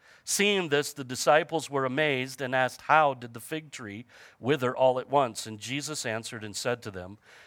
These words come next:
"Truly I say to you." Who's he saying it to? You.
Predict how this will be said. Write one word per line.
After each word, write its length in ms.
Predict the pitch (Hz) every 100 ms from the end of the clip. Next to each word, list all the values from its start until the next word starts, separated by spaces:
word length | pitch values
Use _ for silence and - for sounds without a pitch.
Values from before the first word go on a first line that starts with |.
| _
"Truly 400 | - 151 160 170
I 120 | 147
say 340 | 123 - 143 135
to 180 | - 170
you." 540 | 180 214 233 185 98 - _ _ _ _ _ _ _ _ _ _ _ _ _ _ _ _ _ _
Who's 200 | - 147
he 100 | 151
saying 360 | 147 175 156 160
it 120 | 175
to? 280 | - 170 185 _ _ _ _ _ _ _
You. 520 | 135 170 233 196 117